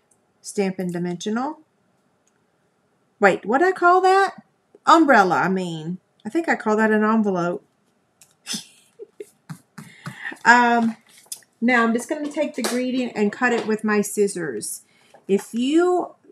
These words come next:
don't like cutting with your scissors, you can use your teeny tiny trimmer or a die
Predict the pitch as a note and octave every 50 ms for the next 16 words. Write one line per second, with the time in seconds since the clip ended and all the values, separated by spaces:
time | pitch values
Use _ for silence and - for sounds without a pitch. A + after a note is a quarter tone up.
0 | - G3+ F#3 C4 C4 C4+ C4+ - - A3+ A#3+ A#3 A#3 A3 - - A#3 A3 G#3+ A3+
1 | A3+ A3+ A3 A3+ G#3+ G#3+ A3 A3+ A3+ G#3+ - - A#3 A3+ A#3 A3 B3 B3 A#3+ B3
2 | B3 B3 A#3 - - - - - _ _ _ _ _ _ _ _ _ _ _ -
3 | G#3 G3 A3 C4 D#4 E4+ F4 E4+ - F4 F4+ F4 E4 D4 C#4+ D4 D4 D4 D4 D4+
4 | D4+ D4+ D4 D4 C#4+ - - - - - - - _ _ _ _ _ - - G3+
5 | G3 F#3+ G3 - B3 B3+ C4 C#4+ C#4+ C4+ - C4 B3+ B3 B3+ B3+ C4 C4 A#3+ -
6 | - A#3+ A3+ A3+ A3 A3+ A3+ A3+ A3+ A3+ A#3 A#3 A#3 A3 - _ - - - -
7 | G3+ G4 G3+ G3+ G3+ G3+ G3 G3+ G3+ G3 G#3 G#3 - _ _ _ _ _ _ _
8 | _ _ _ - - _ _ _ _ - G#3 F#3+ G#3 G3 A3 C4+ C4+ F#3+ G#2+ -
9 | G3